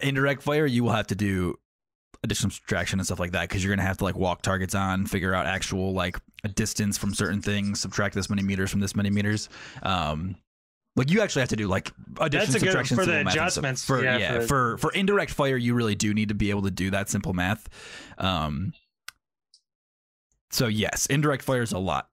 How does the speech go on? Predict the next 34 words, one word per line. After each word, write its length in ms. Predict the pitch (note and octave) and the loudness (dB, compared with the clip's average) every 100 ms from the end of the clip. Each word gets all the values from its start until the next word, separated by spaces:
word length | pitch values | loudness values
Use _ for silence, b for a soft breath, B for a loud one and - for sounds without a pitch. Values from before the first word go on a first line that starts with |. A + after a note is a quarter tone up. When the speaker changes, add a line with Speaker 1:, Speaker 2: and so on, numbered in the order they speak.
| - | -8
Speaker 1:
less 340 | B2+ E3 A3 - | -2 2 0 0
so. 640 | - C#3+ B2 A#2 G#2 G#2 _ _ _ - _ _ | 0 2 2 2 0 -4 _ _ _ -20 _ _
Uh, 480 | G#2+ G2 E2 E2 C2 - | -2 0 2 0 0 -2
proficiency 560 | B2+ D#3 C#3+ - A#2 F#2+ | 0 2 2 2 0 0
in, 240 | E2 - - | -2 -4 -2
or 100 | G2+ | -2
direct, 340 | A2 G2+ - - | 0 0 -4 -4
like, 260 | F2 E2 - _ G2 | -4 -4 -8 _ -6
in 240 | F2 C#2 - _ _ - | -6 -6 -12 _ _ -2
cas 320 | G#2+ D#2+ D#2 | -2 -2 -4
and 140 | D2 | -6
stuff 120 | - D2+ | -6 -6
like 120 | D2 | -4
that 160 | C#2 | -2
is 100 | B1+ | -2
a 80 | C#2+ | -2
little 140 | D2 C2+ | -2 -2
bit 240 | C#2+ - | -4 -4
less 440 | E2 C2+ - - D2+ | -2 -2 -2 -4 -6
math. 440 | C#2 - - - - _ _ B B B B B B _ _ - - B | -6 -6 -10 -14 -18 _ _ B B B B B B _ _ -20 -20 B
Speaker 2:
That's 160 | E3+ D#3 | -2 0
fair. 240 | C3 A2+ - B B B | 0 -2 -4 B B B
Yeah, 180 | D#3+ D#3+ | 0 2
I, 760 | D#3 E3+ D#3+ D3 - - - | 2 2 0 -4 -20 -18 0
um, 540 | C3+ C3+ B2+ B2 A#2+ G#2+ _ _ _ _ _ _ _ _ _ _ | 2 4 4 2 -2 -10 _ _ _ _ _ _ _ _ _ _
I 60 | E3+ | 2
will 140 | F#3+ | 2
say, 240 | E3+ F3 D3+ | 2 2 4
yeah, 260 | D3 C#3 | 4 2
the, 140 | C#3 D3+ | 2 -2
and 360 | F3+ F#3+ E3+ | -2 -2 0
the 60 | E3 | 0
math 380 | C#3+ D3+ D#3 C#3 | 2 2 2 0
is, 260 | A#2 - | -2 -4